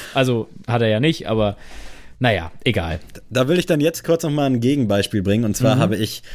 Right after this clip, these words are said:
Speaker 2: ich hab's dir ja schon off-air erzählt, mir bei Facebook vom guten Markus, liebe Grüße, falls du es irgendwie hören solltest, einen Mizuno-Schuh geholt.
Speaker 1: Ja.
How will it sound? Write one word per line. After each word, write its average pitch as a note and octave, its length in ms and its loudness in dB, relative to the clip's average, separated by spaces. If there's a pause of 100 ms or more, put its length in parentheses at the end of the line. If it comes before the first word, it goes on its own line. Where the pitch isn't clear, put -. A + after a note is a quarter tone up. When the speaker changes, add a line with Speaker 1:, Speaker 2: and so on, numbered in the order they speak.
(120)
Speaker 2:
ich - 80 0
hab's F#2+ 100 2
dir A2+ 100 2
ja G#2+ 60 4
schon G#2 240 2
off-air A2 300 0
erzählt, G#2 400 2
mir G#2 120 2
bei G2+ 120 2
Facebook A2+ 640 0 (400)
vom G2+ 280 2
guten G2+ 340 2
Markus, A#2+ 680 0
liebe G#2 240 2
Grüße, A2 260 2
falls G2+ 220 -2
du F2+ 80 -6
es - 20 -4
irgendwie G2+ 260 2
hören G#2 160 2
solltest, G#2 380 0 (240)
einen G#2+ 280 2
Mizuno-Schuh G#2+ 880 0
geholt. G#2 560 2
Speaker 1:
Ja. G#2+ 160 2